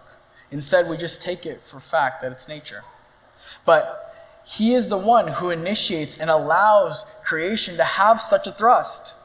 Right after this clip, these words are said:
Later on in this poem, we'll see that it is God who is displaying his power through such acts. And so we are called to credit God for his strength, but also with glory.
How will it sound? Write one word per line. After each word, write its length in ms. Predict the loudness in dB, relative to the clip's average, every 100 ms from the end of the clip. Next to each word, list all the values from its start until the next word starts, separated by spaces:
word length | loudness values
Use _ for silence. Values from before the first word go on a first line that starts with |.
| -20 -18 -2
Later 320 | 0 4 6
on 160 | 6 6
in 80 |
this 140 | 2 -2
poem, 340 | 2 4 4
we'll 120 | 0
see 280 | -6 -4 -2
that 440 | 6 6 4 -6 -8
it 100 | -4
is 140 | -4 -4 2
God 540 | 6 8 8 4 2
who 220 | -8 -8
is 120 | -8
displaying 580 | -8 -10 -8 4 4 4
his 160 | -2 -8
power 420 | 2 4 4 2
through 180 | -2 -6
such 260 | -2 -2 0
acts. 580 | 2 2 -2 -12 -18 -20 _ _ _ _ _ _ _ _ _ _ _ _ _ _ _ -20 -14
And 100 | -4
so 140 | -2
we 120 | 2
are 80 | 0
called 440 | 4 8 10 8
to 100 | 4 0
credit 260 | 2 2 4
God 380 | 4 6 4 0
for 440 | -6 -6 -6 -10 -18
his 160 | -12 -10
strength, 600 | -10 -4 -4 -4 -8 -18 -20 -20 _ _ _ _
but 120 | 4
also 400 | 6 6 4 -2
with 160 | -4 -6
glory. 460 | 0 4 4 2